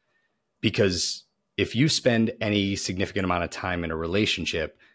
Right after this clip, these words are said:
where you just don't understand the rules and where you're like, "Hey, I can't predict when this is happening," or if you end a relationship and you're like, "Hey, I need to, I need to really change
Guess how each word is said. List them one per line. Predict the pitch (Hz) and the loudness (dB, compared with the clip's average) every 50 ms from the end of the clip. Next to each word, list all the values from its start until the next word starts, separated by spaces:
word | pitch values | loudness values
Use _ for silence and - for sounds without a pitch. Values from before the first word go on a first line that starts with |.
| _ _ _ _ | _ _ _ _
where | - 98 98 95 87 80 82 85 80 78 - - _ _ _ | -2 2 4 6 6 6 4 2 2 0 -4 -8 _ _ _
you | - 92 98 95 | -4 -2 -2 0
just | 87 - 101 82 - - | 0 0 -2 -2 -2 -2
don't | 104 90 87 87 | -2 -2 -2 -2
understand | 85 85 80 76 - - 101 90 85 87 85 | -4 -4 -4 -6 -6 -4 -4 -4 -2 -2 -4
the | 85 | -4
rules | 80 85 95 107 - - - - - - - - _ _ _ _ _ _ _ _ _ _ _ _ _ _ _ _ _ _ _ - | -4 -4 -2 -4 -4 -6 -8 -10 -12 -12 -14 -18 _ _ _ _ _ _ _ _ _ _ _ _ _ _ _ _ _ _ _ 2
and | 95 92 92 90 | 2 4 4 4
where | 95 92 90 90 | 4 4 4 4
you're | 92 90 85 85 | 2 2 0 0
like, | 85 80 78 - | 0 0 -2 -2
"Hey, | 82 85 95 85 80 - | -2 -2 -2 -4 -4 -6
I | 87 82 | -8 -8
can't | - - 92 92 - - | -4 -4 -4 -4 -4 -6
predict | - 90 80 101 113 - - - | -8 -4 0 2 2 2 0 -4
when | 101 95 85 | -4 -2 -2
this | 87 - - | -2 -2 -4
is | 92 82 | -6 -6
happening," | - 90 82 78 - - 78 76 76 - - | -6 -6 -6 -6 -6 -8 -8 -8 -10 -10 -8
or | - 92 90 85 82 | -6 -2 -2 0 -2
if | - 78 76 - | -2 -6 -6 0
you | 95 104 131 135 | 2 4 6 6
end | 123 120 104 | 6 4 4
a | 101 | 2
relationship | 85 85 85 95 113 127 - - - - - 87 - - | 0 0 2 2 2 2 2 0 -2 -4 -6 -6 -6 -4
and | 92 | -2
you're | 92 92 | -2 0
like, | 87 87 - | 0 -2 -2
"Hey, | - 98 107 | -2 -2 0
I | 95 87 | 0 2
need | 98 113 135 135 104 | 4 4 4 4 2
to, | 90 87 80 80 76 - _ _ _ _ _ _ _ _ | 0 0 0 0 -4 -6 _ _ _ _ _ _ _ _
I | - 110 | 4 6
need | 127 135 117 90 | 6 6 6 4
to | 87 78 | 2 -4
really | 76 78 92 107 117 120 117 101 | -2 0 4 4 6 6 4 2
change | - - - - 101 104 98 90 80 80 78 - - - - | 2 0 -2 0 0 0 0 -2 -4 -4 -6 -6 -6 -8 -10